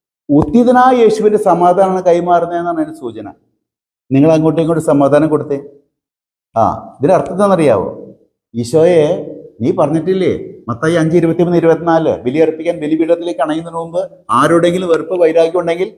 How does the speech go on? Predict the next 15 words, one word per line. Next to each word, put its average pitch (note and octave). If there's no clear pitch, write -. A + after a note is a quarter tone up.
ബലിപീഠത്തിൽ D#3+
വസ്തുക്കളൊക്കെ E3+
വെച്ചിട്ട് D#3+
ആദ്യമേ F3
അവനുമായി D#3+
രമ്യപ്പെട്ടു E3+
വാന്ന് G3
പറഞ്ഞിട്ടില്ലേ? F#3+
ദേ, C3
എനിക്ക് -
ആരോടും C#3
വെറുപ്പും A2
വൈരാഗ്യവും A#2
ഇല്ല. G#2+
പരസ്യമായി C#3+